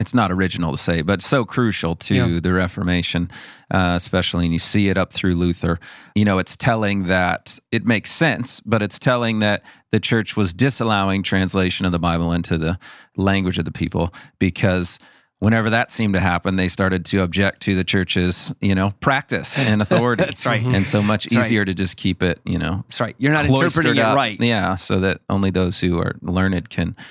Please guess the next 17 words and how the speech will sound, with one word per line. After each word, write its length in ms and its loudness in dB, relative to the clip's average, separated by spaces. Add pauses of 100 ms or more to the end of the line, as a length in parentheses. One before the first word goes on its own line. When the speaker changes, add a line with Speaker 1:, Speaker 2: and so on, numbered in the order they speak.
(240)
Speaker 1:
read 180 2
it. 120 -2
But 120 0
one 140 0
of 60 0
my 100 0
favorite 320 -2
anecdotes 720 -2
about 460 -2 (340)
just 240 -6
the 60 -8
power 320 0
of 80 -2
the 100 -2
Bible 360 0
to 240 -4
set 440 -2